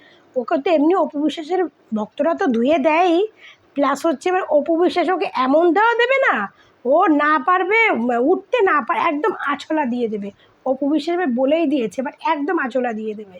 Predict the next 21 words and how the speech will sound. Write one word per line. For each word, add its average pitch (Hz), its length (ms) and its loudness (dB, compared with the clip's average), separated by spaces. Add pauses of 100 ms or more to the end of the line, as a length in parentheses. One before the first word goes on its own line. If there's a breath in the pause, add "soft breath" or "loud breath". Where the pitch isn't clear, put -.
(720 soft breath)
ঠিক 381 240 -4
আছে? 220 200 -6 (420 soft breath)
আর 233 100 -10 (120)
একবার 269 380 0
সেইভাবে 311 500 0
এমন 269 340 0
ইয়ে 320 180 0
করে 381 220 0
ঠুকে 277 320 -2
দেবে 427 220 0
না, 523 180 0 (520 soft breath)
এরা 294 100 2
হচ্ছে 320 180 -2
সেলিব্রিটি, 330 640 0 (120)
এদের 285 200 0
কা-, - 200 -4
এত - 120 -4
পয়সা 294 460 0
নেই। 269 320 2 (380 soft breath)
আপনি 233 280 -4
হয়তো 254 340 -2